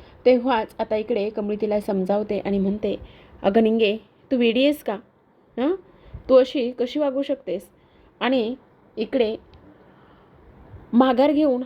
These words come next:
हार पत्करून मैदान सोडून जाणाऱ्यातल्या आपण नाही आहोत निंगे. तू जर अशी बोलायला लागलीस तर कसं होईल?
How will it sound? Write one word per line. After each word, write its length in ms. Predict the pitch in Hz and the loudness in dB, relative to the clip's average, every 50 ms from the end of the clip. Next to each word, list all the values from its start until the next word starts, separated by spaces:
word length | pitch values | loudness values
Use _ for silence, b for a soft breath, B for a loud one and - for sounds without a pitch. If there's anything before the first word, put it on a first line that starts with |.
| - - | -4 -2
हार 140 | 247 233 - | -2 -2 0
पत्करून 600 | - - - - - - 277 277 262 220 220 240 - - | 0 -2 -2 -2 -2 -2 0 0 0 -2 -4 -6 -10 -8
मैदान 380 | - 233 233 226 208 240 247 262 | -4 -2 0 0 0 0 -2 -2
सोडून 320 | 254 277 277 262 277 254 | 0 0 0 0 0 0
जाणाऱ्यातल्या 600 | 240 254 226 220 220 226 247 254 247 247 202 214 - - - | 0 -2 -2 0 0 0 0 0 0 0 0 0 -2 -4 -4
आपण 400 | 202 - - - 269 262 277 285 190 | -4 -4 -2 0 2 2 2 0 -2
नाही 400 | 226 226 214 208 214 226 302 320 | -2 -2 -2 -2 -2 0 0 0
आहोत 280 | 302 269 277 277 220 - - - | 2 2 2 0 0 0 -4 -6
निंगे. 360 | 226 214 208 208 202 196 185 175 - b b b b b b b b _ - - | -4 -4 -2 -2 -2 -2 -2 -4 -6 b b b b b b b b _ -4 -2
तू 80 | 254 | 0
जर 200 | 233 185 220 240 | 2 4 4 2
अशी 260 | - - 226 220 - | 2 2 -2 -2 -2
बोलायला 360 | 214 214 220 220 220 220 220 220 | -2 0 0 0 0 0 0 -2
लागलीस 340 | 220 214 208 214 220 220 | -4 -4 -4 -4 -4 -2
तर 100 | - 226 | -4 -4
कसं 280 | 226 - 208 214 - 233 | -2 -4 -6 -4 -4 -4
होईल? 260 | 220 214 190 180 - | -2 -2 -4 -4 -6